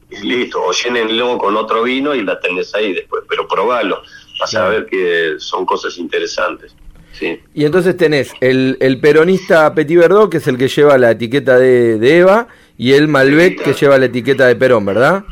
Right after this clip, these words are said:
Speaker 1: Sí, y después tenemos otros varietales, aparte, o sea, el, el, con la etiqueta de justicialista donde está Perón,
Speaker 2: Sí.
Speaker 1: es solamente Malbec.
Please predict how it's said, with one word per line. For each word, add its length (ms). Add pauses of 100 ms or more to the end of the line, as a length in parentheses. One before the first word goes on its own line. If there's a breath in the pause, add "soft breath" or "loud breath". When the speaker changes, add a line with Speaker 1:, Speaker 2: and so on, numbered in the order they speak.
(520)
Speaker 1:
Sí, 480
y 120
después 320
tenemos 340
otros 260
varietales, 640
aparte, 680
o 160
sea, 140
el, 220
el, 600
con 140
la 80
etiqueta 440
de 100
justicialista 960
donde 140
está 240
Perón, 420 (180)
Speaker 2:
Sí. 180
Speaker 1:
es 180
solamente 500
Malbec. 560